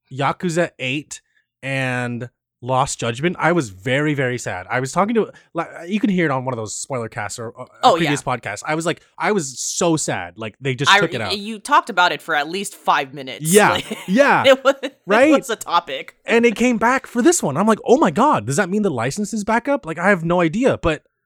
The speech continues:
Speaker 1: it's such a staple for, in Tokyo at least, for, for
Speaker 2: Yes.
Speaker 1: the Kabukicho area, the real life Kabukicho area. Like, that Don Quixote is, has been there forever. It's probably never
Speaker 2: Mm-hmm.
Speaker 1: gonna leave unless, like, you know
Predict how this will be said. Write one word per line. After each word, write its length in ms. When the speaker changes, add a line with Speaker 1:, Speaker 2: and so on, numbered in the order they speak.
Speaker 1:
it's 200
such 220
a 60
staple 500
for, 460
in 140
Tokyo 340
at 100
least, 240
for, 380
for 400
Speaker 2:
Yes. 300
Speaker 1:
the 300
Kabukicho 520
area, 300
the 140
real 240
life 200
Kabukicho 480
area. 300
Like, 220
that 140
Don 160
Quixote 600
is, 160
has 160
been 120
there 80
forever. 540
It's 180
probably 200
never 180
Speaker 2:
Mm-hmm. 80
Speaker 1:
gonna 100
leave 180
unless, 300
like, 160
you 100
know 180